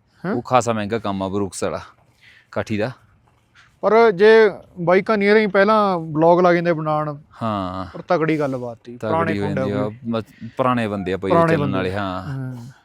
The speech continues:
Speaker 2: ਤੇ ਖੈਰ ਆਪਾਂ ਆਪਣਾ ਜੀ ਤੰਬੂ ਲਾ ਲਈ ਕਿਸੇ ਪਾਸੇ ਯਾਰ, ਆਪਾਂ ਅੱਜ ਵੀ ਹਨੇਰਾ ਕਰ ਦੇਣਾ ਦੁਪਹਿਰੇ ਤੇ ਫਿਰਦੇ ਫਿਰਦੇ ਨੇ ਇੱਥੇ। ਅਸੀਂ ਬਈ ਅਸਲ 'ਚ ਨੈਟਵਰਕ ਦੀ ਝਾਕ 'ਚ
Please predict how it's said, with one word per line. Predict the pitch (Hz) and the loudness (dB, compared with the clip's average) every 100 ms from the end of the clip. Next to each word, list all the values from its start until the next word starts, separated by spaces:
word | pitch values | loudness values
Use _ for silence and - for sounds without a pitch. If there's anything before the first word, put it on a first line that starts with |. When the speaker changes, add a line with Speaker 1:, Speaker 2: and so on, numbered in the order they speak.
| _ | _
Speaker 2:
ਤੇ | - 131 127 127 120 110 | 0 2 4 4 2 0
ਖੈਰ | 113 | 2
ਆਪਾਂ | 123 117 127 127 120 107 90 | 2 4 2 2 0 -2 -2
ਆਪਣਾ | 85 107 117 120 | -4 -2 -2 -2
ਜੀ | 120 113 | -2 -4
ਤੰਬੂ | 107 110 | -6 -4
ਲਾ | 101 | -4
ਲਈ | 101 107 | -2 -4
ਕਿਸੇ | 104 | -6
ਪਾਸੇ | 110 107 110 | -6 -6 -4
ਯਾਰ, | 110 | -2
ਆਪਾਂ | 107 110 113 | -2 -2 -4
ਅੱਜ | 101 | -4
ਵੀ | 113 123 | -4 -2
ਹਨੇਰਾ | 123 107 | 0 0
ਕਰ | 98 98 | 0 -2
ਦੇਣਾ | 101 101 | -2 -4
ਦੁਪਹਿਰੇ | 98 95 107 | -4 -4 -4
ਤੇ | 104 | -6
ਫਿਰਦੇ | 101 92 | -8 -8
ਫਿਰਦੇ | 92 90 | -10 -10
ਨੇ | 98 | -10
ਇੱਥੇ। | 92 104 - _ _ _ _ _ _ _ _ _ _ _ _ _ _ _ _ _ - | -10 -14 -20 _ _ _ _ _ _ _ _ _ _ _ _ _ _ _ _ _ -2
ਅਸੀਂ | 135 170 | 2 4
ਬਈ | 175 175 | 4 6
ਅਸਲ | 151 156 | 4 2
'ਚ | |
ਨੈਟਵਰਕ | 156 139 120 123 127 139 | 0 0 0 -2 0 0
ਦੀ | 127 | 0
ਝਾਕ | 143 147 | 2 0
'ਚ | 123 117 | 0 -4